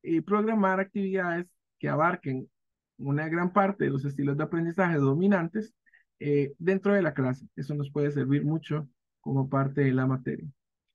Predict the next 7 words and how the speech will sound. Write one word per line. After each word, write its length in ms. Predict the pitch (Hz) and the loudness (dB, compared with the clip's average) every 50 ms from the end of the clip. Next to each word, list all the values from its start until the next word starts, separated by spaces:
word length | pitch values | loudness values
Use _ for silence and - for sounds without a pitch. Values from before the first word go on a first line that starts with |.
| _ _ - | _ _ -2
Entonces, 320 | 160 151 143 143 139 - - | -2 0 0 0 -4 -6 -4
vamos 340 | 147 156 180 202 247 254 254 | 0 2 4 4 4 4 2
a 80 | 247 | 2
trabajar 500 | - 214 208 202 190 190 202 208 208 214 - | 4 6 6 6 8 8 6 4 4 2 0
en 220 | 190 175 175 185 | 0 0 0 2
este, 580 | 190 190 - _ - 196 196 196 196 196 196 - _ _ | 0 -2 -4 _ 2 4 6 6 6 4 2 -4 _ _
eh, 920 | - 156 151 147 147 147 143 143 139 143 139 135 135 135 135 139 139 143 | -4 -2 0 2 2 4 4 2 2 2 2 2 0 0 0 -2 -4 -6